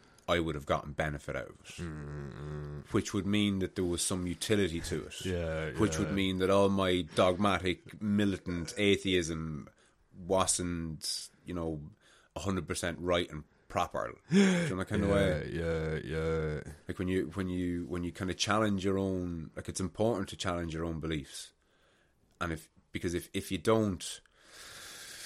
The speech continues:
Speaker 1: what am I even trying to say here? If you, if you don't, if you're not re-, if you're, if you're not constantly reevaluating your own thoughts and your own actions and your own beliefs,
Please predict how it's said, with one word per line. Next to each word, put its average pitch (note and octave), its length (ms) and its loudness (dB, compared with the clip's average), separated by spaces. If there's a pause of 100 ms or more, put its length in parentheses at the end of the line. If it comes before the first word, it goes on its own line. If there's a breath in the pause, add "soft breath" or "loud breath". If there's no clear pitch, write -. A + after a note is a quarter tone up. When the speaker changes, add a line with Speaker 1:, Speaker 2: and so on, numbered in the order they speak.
(1300 loud breath)
Speaker 1:
what B2+ 120 -6
am A2 100 0
I A2 40 4
even F2+ 180 2
trying F#2+ 180 -2
to F2 60 -2
say F#2 260 4
here? F2+ 120 2
If D#2+ 120 -4
you, F2 120 -6
if F#2 100 -6
you G2 80 0
don't, A2+ 380 2
if - 100 -6
you're A2+ 120 4
not C3+ 200 0
re-, A2 160 2
if G#2+ 120 -2
you're, C3+ 240 -2
if C#3 140 0
you're D#3+ 100 -2
not G#3 240 -2
constantly A#2 640 2
reevaluating E2+ 1120 0 (360)
your F2 300 -2
own F#2 500 0
thoughts E2+ 520 0
and D#2 100 -4
your D#2+ 140 -4
own E2+ 240 -4
actions D#2+ 480 -4
and D#2 100 -4
your D#2 160 -4
own E2 220 -4
beliefs, E2+ 600 -2